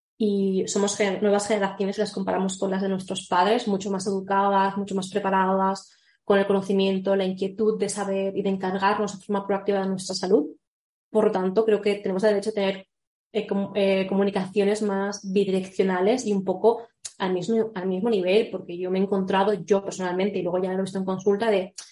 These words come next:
"Deja de mirar en Google, o esto no es así", ¿sabes? Una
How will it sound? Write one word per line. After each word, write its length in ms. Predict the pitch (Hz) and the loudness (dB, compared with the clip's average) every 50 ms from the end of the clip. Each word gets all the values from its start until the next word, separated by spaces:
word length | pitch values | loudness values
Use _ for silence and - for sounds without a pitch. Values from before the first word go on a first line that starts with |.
| _ _ _ | _ _ _
"Deja 220 | - 196 - 254 269 | 0 2 4 4 6
de 60 | 262 | 6
mirar 180 | 226 214 190 185 | 6 6 6 4
en 140 | 185 185 185 | 4 4 6
Google, 480 | 196 196 190 190 180 170 175 - - - _ | 6 6 6 6 4 2 0 -4 -8 -10 _
o 140 | - 202 202 | 4 6 6
esto 140 | 190 - 285 | 6 6 6
no 100 | 269 240 | 6 6
es 100 | - - | 4 4
así", 480 | 175 165 - - 214 214 196 - - - _ _ _ _ | 2 0 2 4 4 4 4 2 -4 -14 _ _ _ _
¿sabes? 300 | - 196 214 254 - - - | 0 2 2 2 0 -2 -2
Una 260 | - 214 202 214 220 | 0 2 4 4 4